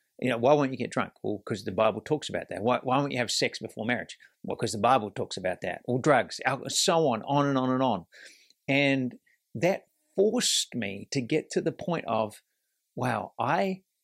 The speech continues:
have grown up in an environment that was incredibly encouraging, incredibly safe. I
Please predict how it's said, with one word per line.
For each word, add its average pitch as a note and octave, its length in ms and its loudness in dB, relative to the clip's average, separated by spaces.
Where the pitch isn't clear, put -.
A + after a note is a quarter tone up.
have A#2 140 -2
grown C#3 260 0
up C#3 260 -2
in A#2 80 -6
an G#2+ 100 -4
environment G#2+ 760 -2
that B2+ 160 -2
was A2 120 -6
incredibly C3+ 920 0
encouraging, G2+ 580 -6
incredibly F#3 640 4
safe. - 800 2
I C#3 120 -2